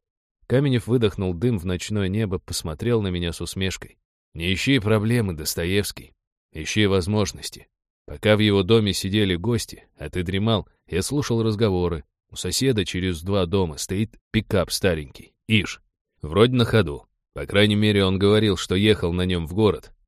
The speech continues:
Угоним, посадим нашего деда в фургон и делов-то».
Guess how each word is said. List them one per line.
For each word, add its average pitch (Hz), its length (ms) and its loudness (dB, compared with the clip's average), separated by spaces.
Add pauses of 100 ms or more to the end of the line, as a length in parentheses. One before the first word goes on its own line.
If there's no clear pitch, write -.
(100)
Угоним, 104 500 2
посадим 104 480 0
нашего 95 320 -2
деда 90 240 0
в - 60 -10
фургон 90 580 0
и 95 140 -6
делов-то». 95 480 -2